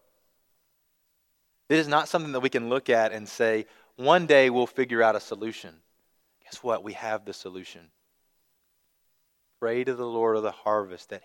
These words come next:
he might send out laborers into the field.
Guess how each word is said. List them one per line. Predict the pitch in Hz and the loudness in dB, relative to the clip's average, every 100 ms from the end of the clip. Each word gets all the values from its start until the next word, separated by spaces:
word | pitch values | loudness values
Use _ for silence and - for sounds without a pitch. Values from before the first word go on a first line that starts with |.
| - | -18
he | 113 | -16
might | 107 101 - | -12 -14 -14
send | - - 117 117 | -20 -18 -18 -12
out | 110 104 92 | -10 -10 -14
laborers | 95 98 95 87 82 - - _ _ _ _ _ | -16 -16 -18 -20 -20 -20 -20 _ _ _ _ _
into | 95 90 | -20 -20
the | |
field. | 87 - 90 92 | _ -20 -18 -18